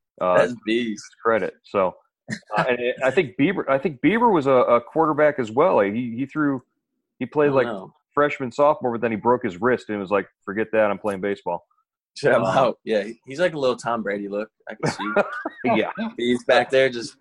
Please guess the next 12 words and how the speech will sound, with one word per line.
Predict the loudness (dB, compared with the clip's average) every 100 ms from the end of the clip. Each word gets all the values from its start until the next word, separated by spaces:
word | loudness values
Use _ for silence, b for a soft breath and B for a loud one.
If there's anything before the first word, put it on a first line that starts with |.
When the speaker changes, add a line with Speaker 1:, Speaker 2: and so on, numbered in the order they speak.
| _
Speaker 2:
pocket | -2 -2 -2 -10
precise | -12 -16 -8 -4 -4 -6 -16 -10
passing, | -10 -10 -18 -20
dude. | -20 -10
Speaker 1:
Well, | -4 -2
you're, | 0 0 -2
you're, | -4 -4 -2
you're | 0
watching | 4 4 2 -6
his, | -4 -2 0
uh, | 0
his, | 0 -4